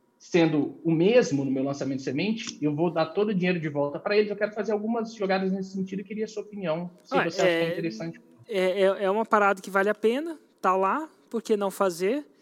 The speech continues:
Speaker 2: E, ao mesmo tempo, não vai fazer o, você fazer o seis em sete ou não, né?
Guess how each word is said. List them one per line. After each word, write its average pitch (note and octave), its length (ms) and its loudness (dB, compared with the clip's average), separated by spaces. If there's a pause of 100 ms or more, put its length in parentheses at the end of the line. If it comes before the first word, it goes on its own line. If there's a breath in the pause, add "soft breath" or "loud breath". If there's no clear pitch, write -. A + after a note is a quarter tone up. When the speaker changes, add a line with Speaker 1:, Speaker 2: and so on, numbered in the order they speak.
(440 soft breath)
Speaker 2:
E, A3 100 -2
ao C#4 80 4
mesmo C#4 280 -2
tempo, B3+ 380 -2
não C#4 140 -4
vai A#3+ 160 0
fazer A3 640 0
o, F#3+ 140 -4
você F3+ 380 -10
fazer F3+ 240 -6
o F3 40 -6
seis F3 240 -6
em F3 40 -12
sete F3+ 380 -6
ou G#3 80 -8
não, F3+ 280 -8
né? D#3+ 220 -16